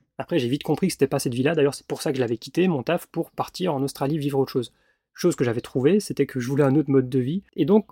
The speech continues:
bah, j'avais pas le choix à me donner, tu vois. C'est certes, j'avais toujours voulu, comme je l'explique dans, dans mon épisode, je crois que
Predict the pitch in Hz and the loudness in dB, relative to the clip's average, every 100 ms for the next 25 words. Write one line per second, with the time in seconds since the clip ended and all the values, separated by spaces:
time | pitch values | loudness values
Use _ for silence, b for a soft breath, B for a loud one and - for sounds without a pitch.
0 | - 156 151 170 208 170 170 214 175 139 | -4 -2 2 4 4 4 4 6 8 8
1 | 131 - 131 - 131 - 190 147 127 - | 6 2 -4 -4 -4 0 0 2 2 0
2 | 170 147 143 160 170 - - 127 131 131 | 0 0 0 0 -2 -4 -4 -2 0 -2
3 | 180 151 123 120 123 120 127 131 131 135 | -2 -2 0 -2 -4 -8 -6 0 2 2
4 | 131 143 151 - 185 | 2 -2 -2 -2 -6